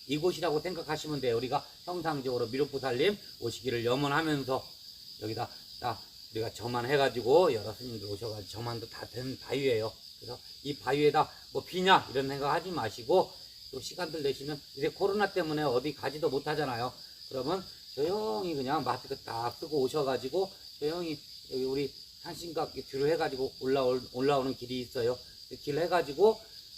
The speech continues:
우리가 간절하게 마음들 내시면 참 좋은 어떤 결과들 있을 겁니다. 집에서 그냥 무두거리 있지 말고 안 하는 것보다 하는 게 낫고, 그리고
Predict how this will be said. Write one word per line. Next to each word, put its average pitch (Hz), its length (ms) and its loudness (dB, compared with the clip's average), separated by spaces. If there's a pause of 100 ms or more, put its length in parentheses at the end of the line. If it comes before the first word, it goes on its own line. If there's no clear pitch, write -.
(160)
우리가 104 300 -4 (240)
간절하게 113 600 -4
마음들 113 480 -4
내시면 143 480 2 (360)
참 202 280 -12 (680)
좋은 139 500 4
어떤 127 280 -6
결과들 120 540 -2
있을 151 300 -2
겁니다. 120 400 -2 (380)
집에서 156 440 6 (440)
그냥 135 200 -2 (600)
무두거리 151 560 10
있지 131 140 -8
말고 131 360 0 (100)
안 131 140 0
하는 165 220 0
것보다 147 320 0
하는 190 160 -4
게 175 80 -4
낫고, 131 360 0 (140)
그리고 147 360 2